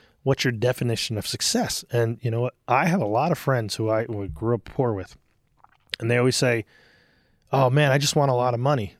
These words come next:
It's like, "Well, it's not cracked up what it's cracked up to be. It's like money does not solve a money problem."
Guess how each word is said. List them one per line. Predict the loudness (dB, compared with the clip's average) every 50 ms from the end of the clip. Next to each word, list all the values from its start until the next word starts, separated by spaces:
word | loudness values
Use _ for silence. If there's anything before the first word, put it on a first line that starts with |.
| _ _
It's | -18 -18
like, | -18 -10 -6
"Well, | -2 -2 -2
it's | 0 0
not | -2 -2 -2 -2
cracked | -2 -2 -2 -2 -4 -6
up | -8 -8 -8 -14 -20 _ _ -8
what | -6 -4 -4
it's | -4 -6
cracked | -6 -4 -6 -4 -2
up | -4 -4 -4
to | -4 -4
be. | -4 -4 -6
It's | -6 -6
like | -6 -6 -6 _ _ -10 -4
money | -2 0 2 2 2 2
does | 2 0 0 2
not | 2 0 0 0
solve | 0 2 2 2 2
a | 2
money | 2 2 2 2 2
problem." | 2 2 2 2 2 -2 -4 -6